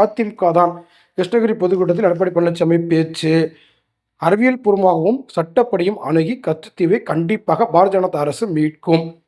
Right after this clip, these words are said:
கோவையில் அண்ணாமலை பேட்டி. தமிழ்நாடு, புதுச்சேரி நாற்பது இடங்களிலும்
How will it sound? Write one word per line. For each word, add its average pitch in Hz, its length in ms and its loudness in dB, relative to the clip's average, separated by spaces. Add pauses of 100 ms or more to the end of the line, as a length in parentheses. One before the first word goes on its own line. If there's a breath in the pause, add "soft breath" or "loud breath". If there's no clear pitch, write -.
(140)
கோவையில் 226 380 4
அண்ணாமலை 180 440 0 (140)
பேட்டி. 160 480 -2 (1300)
தமிழ்நாடு, 226 460 4 (120)
புதுச்சேரி 196 480 -2
நாற்பது 165 360 0
இடங்களிலும் 160 600 0